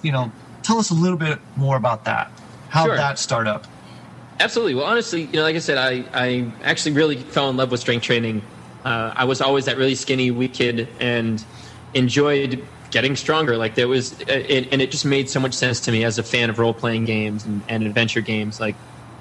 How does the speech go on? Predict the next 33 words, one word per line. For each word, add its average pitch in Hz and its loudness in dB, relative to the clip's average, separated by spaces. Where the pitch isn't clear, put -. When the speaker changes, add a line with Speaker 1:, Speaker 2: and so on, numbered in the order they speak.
Speaker 2:
this 135 2
is 151 0
something 135 2
that 127 0
you 113 -6
couldn't 135 0
pick - -6
up 117 2
yesterday. 110 0
Today 120 2
you 120 2
can. 123 0
You're 117 2
now 120 0
stronger. 120 0
I 139 2
fell 156 2
in 139 0
love 135 0
with 131 2
that 127 0
concept. 117 -2
So - 0
I 113 2
loved 135 0
strength 123 0
training. 117 2
I 113 -2
loved 120 2
going 123 2
to 131 2
a 123 2
gym 113 0